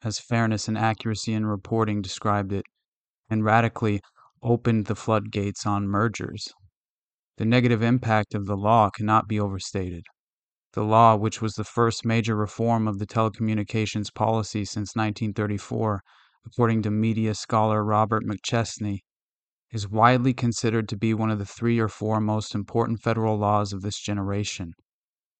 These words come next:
The act dramatically reduced important Federal Communications Commission, F C C, regulations on cross-ownership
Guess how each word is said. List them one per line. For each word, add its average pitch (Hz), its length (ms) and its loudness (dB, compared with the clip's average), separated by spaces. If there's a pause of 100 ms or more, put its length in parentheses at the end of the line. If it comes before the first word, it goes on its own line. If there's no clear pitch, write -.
(840)
The 113 160 0
act 123 400 2
dramatically 113 720 2
reduced 107 540 -2
important 110 480 -2
Federal 113 280 2
Communications 110 840 -2
Commission, 107 520 -2
F 107 160 -2
C 110 160 -4
C, 104 240 -4
regulations 107 840 -2
on 107 160 -2
cross-ownership 110 920 0